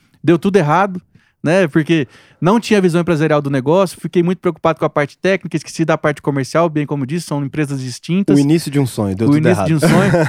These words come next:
Speaker 2: <laughs>
Speaker 1: Como todo empreendedor, né? Tem que tomar umas, umas, umas lapadas primeiro até acertar.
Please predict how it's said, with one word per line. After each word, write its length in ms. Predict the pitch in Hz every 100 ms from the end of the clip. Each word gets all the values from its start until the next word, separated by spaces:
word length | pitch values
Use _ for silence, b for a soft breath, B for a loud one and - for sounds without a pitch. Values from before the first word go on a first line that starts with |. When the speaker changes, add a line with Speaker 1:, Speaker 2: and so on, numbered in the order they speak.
| -
Speaker 2:
<laughs> 240 | 160 147 165
Speaker 1:
Como 220 | 196 190
todo 220 | 220 208
empreendedor, 680 | 202 190 185 165 147 175 214
né? 120 | 175
Tem 180 | 170 190
que 80 | -
tomar 280 | 202 185 175
umas, 260 | 170 143
umas, 420 | 160 156 147 -
umas 240 | - 151 156
lapadas 480 | 151 139 151 165 156
primeiro 300 | 156 156 165
até 280 | 151 151 151
acertar. 580 | 143 160 135 139 185